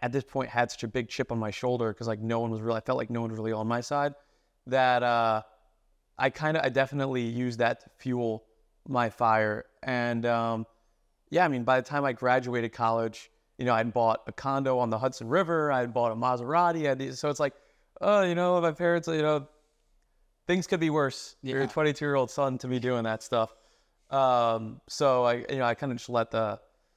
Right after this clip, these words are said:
Speaker 1: let my, uh, you know, actions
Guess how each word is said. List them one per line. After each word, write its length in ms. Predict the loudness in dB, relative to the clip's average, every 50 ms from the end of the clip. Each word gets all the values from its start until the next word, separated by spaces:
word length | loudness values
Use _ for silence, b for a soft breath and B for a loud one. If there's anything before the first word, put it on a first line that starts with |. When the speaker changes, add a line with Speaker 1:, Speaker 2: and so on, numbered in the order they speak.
| _ _ _ _ _ _ _ _ _
Speaker 1:
let 300 | -4 2 2 2 2 2
my, 460 | -2 0 2 2 2 2 2 2 2 2
uh, 480 | 2 2 2 2 0 0 -2 -4 -6 -8 -14 _
you 100 | -10 -6
know, 240 | -4 -2 -2 -4 -6 -10 _ _ _ _ _ _ -20 _ _ _ _ _ _ _ _ _ _ _ _ _ _ _ 2
actions 480 | 2 2 2 0 -6 -6 -4 -6 -8